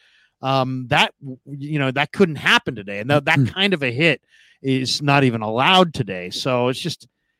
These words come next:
Speaker 1: Yeah.
Speaker 2: it's a different game. It's a different game for sure. Not to take anything away from anybody. Brock Purdy's had a great year. I mean, we'll,
Speaker 1: No,
Speaker 2: we'll,
Speaker 1: no, no.
Speaker 2: whatever.
Speaker 1: Well, and, and l-, again, let me be clear. What Brock Pur-, Brock Purdy doing it in year two,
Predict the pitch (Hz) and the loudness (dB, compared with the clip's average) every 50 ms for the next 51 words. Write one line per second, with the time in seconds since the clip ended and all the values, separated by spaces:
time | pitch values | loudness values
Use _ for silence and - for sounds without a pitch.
0 | _ - - 87 78 220 - - 247 196 233 214 - 185 160 - 131 110 98 90 | _ -8 -6 -4 -4 0 2 4 6 8 8 8 6 4 0 0 -2 -6 -6 -8
1 | 85 - _ - 147 - 190 170 - 180 165 - 156 143 120 139 123 117 104 - | -12 -14 _ -6 0 0 2 4 6 4 4 4 0 -4 -2 0 -2 -2 -2 -6
2 | 107 107 104 - 98 92 92 92 92 98 101 110 131 139 143 143 - - - 117 | -8 -8 -8 -6 -6 -6 -8 -8 -10 -12 -10 -4 -2 0 0 0 -2 -6 -8 -6
3 | - 135 123 - 123 120 113 110 113 110 107 107 - - 104 104 107 98 92 98 | -4 -4 -2 -2 -4 -4 -4 -4 -2 -2 -4 -4 -6 -8 -8 -8 -8 -6 -6 -8
4 | 101 - _ _ _ _ - 233 214 170 - 190 160 135 - - 117 107 92 - | -8 -10 _ _ _ _ 4 4 6 6 6 6 6 6 4 0 -4 -4 -8 -12
5 | 95 90 76 - 80 80 - _ _ _ _ 120 123 127 131 135 135 143 156 147 | -12 -14 -14 -16 -20 -20 -20 _ _ _ _ -4 0 0 2 2 2 4 4 6
6 | 147 202 190 151 127 131 156 165 196 196 - 120 156 170 180 160 139 147 165 165 | 6 8 8 8 6 6 6 6 6 6 6 4 4 4 4 2 -2 -4 -2 0
7 | 175 180 175 - 175 185 190 185 185 208 - 175 170 185 165 196 196 180 143 123 | 2 2 0 0 0 0 2 2 2 0 0 0 -2 0 2 2 2 4 4 4
8 | 131 156 170 175 170 156 165 147 - - 156 139 107 90 85 82 - - _ _ | 4 4 4 4 4 2 2 0 2 2 4 4 4 2 0 -2 -6 -10 _ _
9 | _ - 113 135 139 117 107 101 110 127 143 170 202 214 202 - - 214 208 180 | _ 2 2 4 4 2 0 -2 2 4 4 6 6 4 2 2 2 4 4 4
10 | 127 117 110 113 165 196 240 247 - - 233 220 208 196 175 151 170 180 180 180 | 2 2 2 4 4 4 4 2 2 2 4 6 6 4 6 6 6 6 6 6
11 | 180 180 147 123 127 131 135 139 151 160 160 - - 147 139 151 170 196 208 | 6 6 6 6 6 6 6 6 6 4 4 4 4 4 6 6 6 4 2